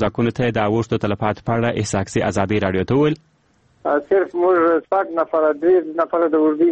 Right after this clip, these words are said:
Speaker 2: ملي او درې نفره د ملي پولیسو زخمیان لرو، نور څه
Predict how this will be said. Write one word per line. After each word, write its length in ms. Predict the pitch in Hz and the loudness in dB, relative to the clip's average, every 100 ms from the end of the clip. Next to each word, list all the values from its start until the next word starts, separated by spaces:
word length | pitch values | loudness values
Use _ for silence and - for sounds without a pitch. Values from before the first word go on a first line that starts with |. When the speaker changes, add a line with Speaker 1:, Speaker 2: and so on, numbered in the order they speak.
| 156 | 2
Speaker 2:
ملي 240 | 165 202 190 | 2 4 2
او 80 | 151 | 0
درې 140 | 165 180 165 | 0 0 0
نفره 280 | 165 160 156 151 | 0 2 2 2
د 20 | 151 147 147 _ _ _ | 2 0 -2 _ _ _
ملي 240 | 156 156 202 - | -2 2 2 2
پولیسو 460 | 185 269 - 180 320 302 | 2 2 4 2 4 0
زخمیان 360 | 285 185 202 196 | -2 -2 0 2
لرو، 240 | 180 180 170 165 | 4 2 2 0
نور 160 | 180 156 | 0 0
څه 60 | - | -2